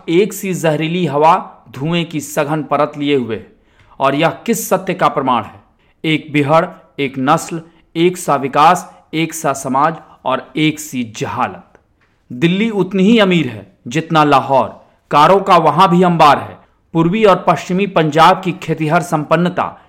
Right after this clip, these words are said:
जहां एक जैसी है, वहीं गरीबी बनाम अमीरी की असमानता में भी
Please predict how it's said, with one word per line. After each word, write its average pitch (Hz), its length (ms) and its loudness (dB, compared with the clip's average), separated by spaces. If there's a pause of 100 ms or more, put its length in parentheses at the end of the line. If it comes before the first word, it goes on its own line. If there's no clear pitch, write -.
(140)
जहां 147 300 2 (160)
एक 180 240 4
जैसी 143 360 -2
है, - 200 -18 (300)
वहीं 147 360 0
गरीबी 151 340 2
बनाम 147 360 4
अमीरी 139 440 -4
की 143 160 -4
असमानता 127 580 0
में 131 160 -2
भी 127 340 -8